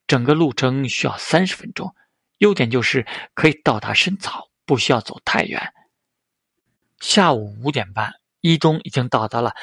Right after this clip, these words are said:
丹景酒店的斋场。若是在夏季，天色会依旧很亮，但是在初春的四月，浓烈如黑云的夜幕统治着大地。虽然没有了太阳散发的热烈，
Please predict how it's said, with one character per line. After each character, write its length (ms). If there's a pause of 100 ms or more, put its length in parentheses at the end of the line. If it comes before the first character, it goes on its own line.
(240)
丹 180
景 160
酒 240
店 160
的 140 (100)
斋 240
场。 300 (420)
若 100
是 140
在 140
夏 260
季， 340 (200)
天 240
色 280 (220)
会 220
依 180
旧 140
很 260
亮， 220 (400)
但 180
是 240 (240)
在 260
初 200
春 180
的 60
四 320
月， 260 (380)
浓 240
烈 160
如 160
黑 320
云 160
的 80 (100)
夜 160
幕 300 (100)
统 220
治 100
着 80
大 240
地。 220 (300)
虽 200
然 160
没 80
有 160
了 240 (120)
太 120
阳 100
散 240
发 140
的 100
热 280
烈， 200